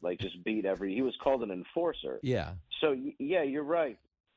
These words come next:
Speaker 1: He might not be a gentleman.
Speaker 2: <laughs> Well, the thing is, okay,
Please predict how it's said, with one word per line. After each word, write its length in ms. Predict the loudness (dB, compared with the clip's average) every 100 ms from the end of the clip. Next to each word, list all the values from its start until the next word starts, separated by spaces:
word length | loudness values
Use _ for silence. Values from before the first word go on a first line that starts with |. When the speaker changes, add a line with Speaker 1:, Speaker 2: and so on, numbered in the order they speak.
| _ _
Speaker 1:
He 100 | -2
might 240 | 0 0 0
not 180 | -4
be 140 | -2 -2
a 60 |
gentleman. 960 | -2 -4 -4 -2 -6 -4 -6 -6 -8 -12 -16 _
Speaker 2:
<laughs> 160 | -6 2 0 0 -4 -4 -4 0 0 -2 -10 0
Well, 160 | 2
the 140 | 4 0
thing 300 | 2 4 4
is, 460 | 4 2 0 -6 -12 -4
okay, 560 | 0 2 4 4 0